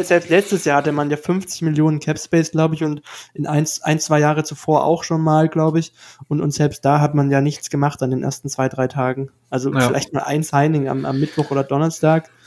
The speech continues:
Speaker 1: Aber
Speaker 2: Will
Speaker 1: auch kein
Speaker 2: Disley für
Speaker 1: tatsächliches
Speaker 2: acht Millionen.
Speaker 1: Signing.
Speaker 2: Ja.
Speaker 1: Ja. Das war's dann aber auch, ne? Also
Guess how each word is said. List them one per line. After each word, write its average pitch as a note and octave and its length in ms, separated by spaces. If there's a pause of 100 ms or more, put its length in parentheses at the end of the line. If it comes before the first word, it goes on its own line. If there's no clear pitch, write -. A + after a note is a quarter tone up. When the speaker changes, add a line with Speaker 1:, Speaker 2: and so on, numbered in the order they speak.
(280)
Speaker 1:
Aber B2 120
Speaker 2:
Will B2+ 100
Speaker 1:
auch B2+ 40
kein - 0
Speaker 2:
Disley C#3 280
für B2+ 140
Speaker 1:
tatsächliches C3 240
Speaker 2:
acht D3+ 40
Millionen. A#2+ 580 (180)
Speaker 1:
Signing. B2 180
Speaker 2:
Ja. B2+ 80
Speaker 1:
Ja. C#3+ 240 (500)
Das - 180
war's D3 200
dann C3 140
aber B2+ 220
auch, C3 240 (140)
ne? C#3 160
Also C#3+ 240